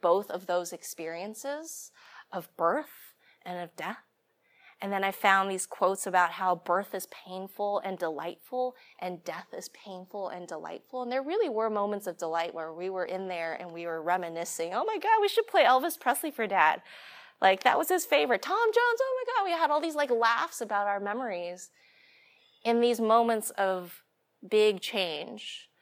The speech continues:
of energy shifting. And that was samadhi too.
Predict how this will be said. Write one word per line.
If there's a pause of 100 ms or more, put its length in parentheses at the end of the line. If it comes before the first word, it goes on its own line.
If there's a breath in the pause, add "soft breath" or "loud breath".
(480 soft breath)
of
energy (720)
shifting. (1120)
And
that
was
samadhi
too.